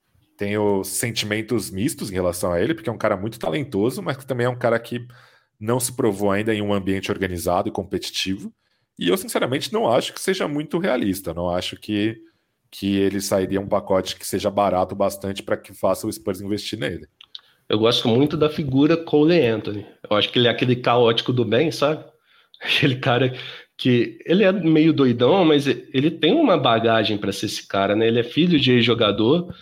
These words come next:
Speaker 2: da N B A, ele é amigo do Spike Lee, <laughs> ele foi por muitos anos, é,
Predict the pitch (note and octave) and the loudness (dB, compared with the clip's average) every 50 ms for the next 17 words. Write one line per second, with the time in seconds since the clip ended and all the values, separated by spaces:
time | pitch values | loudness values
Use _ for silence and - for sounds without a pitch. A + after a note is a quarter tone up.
0 | - - _ _ _ _ - G#2 G#2+ G#2+ G#2+ G#2 G2+ G2+ G#2 G2+ G#2+ C3 C#3 C3+ | -20 -20 _ _ _ _ -2 0 2 2 2 0 2 2 4 4 4 4 4 4
1 | B2+ A#2 B2 - A#2 A#2 A#2+ A#2+ B2 A#2+ A2+ G#2+ - - - - B2 B2 A#2+ B2 | 2 0 0 0 0 2 4 4 6 4 4 2 0 -2 -2 0 2 4 4 4
2 | D3 E3+ D#3 D3+ C3 B2+ - - - A#2 A#2 - - G#2+ G#2 A2 C3+ D#3 C#3+ A#2+ | 4 4 2 2 0 0 -2 0 0 0 0 0 0 0 2 4 4 4 4 2
3 | - - - C3+ B2+ - - - - - - - - - - - B2+ C3 B2+ B2+ | 0 -2 -2 -2 -2 -2 -4 -8 -12 -12 -12 -10 -10 -10 -4 -2 0 0 0 2
4 | - D3 D3 D3 D3 D3 D3 D3 D3 D#3 F3+ F3 F3 C3+ C3 C#3 C#3 D3 D3+ D3 | 2 2 2 4 4 2 4 6 6 4 4 2 0 0 2 4 6 6 6 6
5 | C3 C3+ C3 B2+ B2 A#2 G2+ - | 6 6 6 6 6 4 2 0